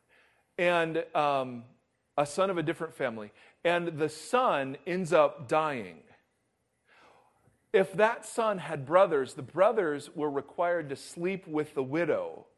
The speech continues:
so that she could get pregnant and have children who would be considered the dead brother's offspring and carry on his bloodline. You with me on this? Meaning,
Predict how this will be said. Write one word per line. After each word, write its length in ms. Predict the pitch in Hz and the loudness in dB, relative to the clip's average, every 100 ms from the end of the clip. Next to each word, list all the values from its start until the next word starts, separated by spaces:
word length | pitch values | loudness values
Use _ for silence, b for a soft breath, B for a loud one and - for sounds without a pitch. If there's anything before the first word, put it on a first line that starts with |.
| _ _ | _ _
so 160 | - 170 | -10 -6
that 140 | 170 | -6
she 160 | - 190 | -6 -10
could 260 | 196 143 | -8 -8
get 180 | 160 156 | -6 -6
pregnant 460 | - 196 180 151 - | -2 0 0 -2 -8
and 100 | 135 | -10
have 300 | 123 135 131 | -8 -8 -10
children 720 | - 190 185 143 135 113 110 113 _ _ _ _ _ _ _ _ - | -12 -8 -8 -6 -6 -6 -10 -16 _ _ _ _ _ _ _ _ -12
who 120 | 185 | -4
would 220 | 190 185 | -2 -2
be 100 | 202 | -4
considered 540 | 170 180 - 165 156 139 | -6 -8 -4 -4 -2 -4
the 60 | |
dead 340 | 131 156 156 131 | -4 -2 -2 0
brother's 420 | 143 139 123 - | 0 0 -4 -6
offspring 600 | 147 156 - - 131 123 131 | -6 -6 -6 -12 -10 -10 -14
and 100 | 127 | -18
carry 340 | - 160 156 | -8 -4 -2
on 180 | 135 127 | 0 -2
his 140 | 123 | -8
bloodline. 540 | 110 135 120 113 92 80 _ _ - | -8 -2 -2 -4 -12 -16 _ _ -12
You 100 | 117 | -6
with 180 | 139 143 | -6 -6
me 120 | 147 | -8
on 160 | 143 | -6
this? 320 | 143 147 - _ _ _ _ _ _ _ _ _ _ _ _ - 208 | -6 -10 -14 _ _ _ _ _ _ _ _ _ _ _ _ -18 -8
Meaning, 560 | 180 190 214 190 160 | 0 2 2 2 -2